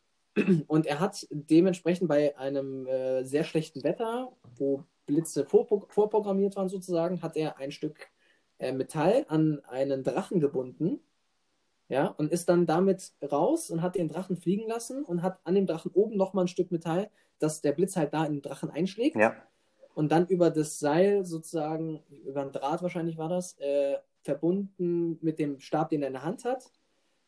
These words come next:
Speaker 1: äh, sozusagen das ableitet. Sozusagen,
Speaker 2: Und
Speaker 1: ja?
Speaker 2: dann ist er gestorben.
Speaker 1: Genau, das wäre nämlich fast passiert. Und der Blitz ist nämlich genau in einem richtigen Winkel irgendwie eingeschlagen und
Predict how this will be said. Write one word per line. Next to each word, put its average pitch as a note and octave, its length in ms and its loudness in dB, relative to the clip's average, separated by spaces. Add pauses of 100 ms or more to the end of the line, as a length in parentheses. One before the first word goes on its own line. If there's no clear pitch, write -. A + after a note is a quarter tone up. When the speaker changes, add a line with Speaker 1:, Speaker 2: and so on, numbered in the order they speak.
(200)
Speaker 1:
äh, D#3+ 560 4 (100)
sozusagen D#3+ 460 -2
das D#3 200 -10
ableitet. A#2 680 -8 (1040)
Sozusagen, A2 480 -10
Speaker 2:
Und G#2 80 -4
Speaker 1:
ja? - 60 0
Speaker 2:
dann G#2 200 6
ist G#2 140 -2
er A2+ 100 2
gestorben. F#2+ 600 -2 (880)
Speaker 1:
Genau, F#3+ 300 10
das E3+ 180 4
wäre F#3 220 6
nämlich E3 220 0
fast - 260 -14
passiert. D#3+ 680 -4 (400)
Und D#3 160 -6
der D#3 60 2
Blitz G#3 240 -6
ist G#3 140 -8
nämlich G3+ 260 -2
genau F3 320 0
in G#3 100 -6
einem F#3+ 140 0
richtigen G#3 540 -6
Winkel A#3+ 560 2
irgendwie G#3 320 2
eingeschlagen G#3 1040 -6
und D#3+ 340 -8